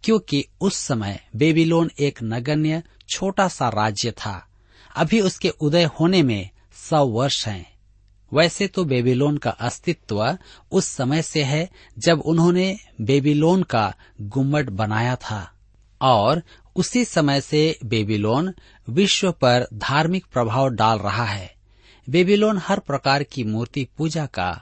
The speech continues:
प्रमुख स्रोत था। पुराने नियम की भविष्यवाणियां संबंधित पुस्तकों में शराब पीने और मूर्ति पूजा के विषय बहुत अधिक चर्चा की गई है।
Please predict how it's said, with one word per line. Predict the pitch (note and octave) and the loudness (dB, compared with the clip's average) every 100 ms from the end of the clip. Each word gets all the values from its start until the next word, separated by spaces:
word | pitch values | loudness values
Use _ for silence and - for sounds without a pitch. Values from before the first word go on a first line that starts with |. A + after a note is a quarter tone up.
| - - | -12 -4
प्रमुख | C#3+ D3+ D3+ | -2 -2 -4
स्रोत | - - A2 - - | -10 -6 -4 -6 -10
था। | A2 F#2 - _ _ _ _ E3+ | -12 -12 -16 _ _ _ _ 0
पुराने | F#3 F#3 E3+ | 0 2 0
नियम | A2 G2+ G2 | -2 -2 -6
की | - A#2+ | -6 -6
भविष्यवाणियां | G2 B2+ C#3 E3 D3 D3 D3 D#3 F3 - _ - - | -4 -6 -4 -4 -4 -2 -2 -2 -4 -10 _ -20 -6
संबंधित | - D3+ D#3 D#3+ D#3+ F3+ _ | -2 0 0 0 -2 -4 _
पुस्तकों | D#3 - - F#3 F#3+ | -6 -4 -4 0 0
में | A#2+ F#2 - _ | 0 -2 -8 _
शराब | - A#2+ A#2 C3+ - | -6 -2 0 0 0
पीने | C#3+ C#3 C#3 D#3 - - - | -2 -2 -2 -6 -12 -20 0
और | C#3 D3 | 4 4
मूर्ति | D3 E3+ F#3 F#3+ E3+ - | 4 0 0 -2 -4 -4
पूजा | D3+ F3+ | -2 -2
के | D#3 C3 | -2 -4
विषय | A2+ C#3+ C#3+ G#2+ F#2 _ _ - | -2 -2 0 -2 -4 _ _ -8
बहुत | C3 D3 F3+ - | -4 0 0 -2
अधिक | C#3 B2+ D#3 - - | -4 -2 -4 -4 -4
चर्चा | D3 - G2+ F2+ - _ | -4 -2 -2 -2 -10 _
की | - B2+ | -4 -2
गई | G#2 G2+ | -2 -4
है। | F#2+ F#2+ | -6 -10